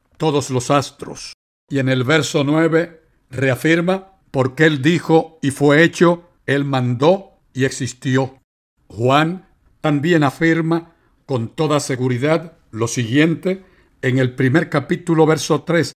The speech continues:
de su evangelio: "Por medio de él, el Logos, Jesús, Dios hizo todas las cosas.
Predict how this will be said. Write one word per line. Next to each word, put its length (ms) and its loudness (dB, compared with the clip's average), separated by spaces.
de 200 -4
su 200 -2
evangelio: 800 0
"Por 220 0
medio 380 2
de 220 4
él, 260 -2
el 240 -2
Logos, 460 2
Jesús, 640 -2
Dios 440 -2
hizo 340 -2
todas 440 -2
las 220 -4
cosas. 480 -2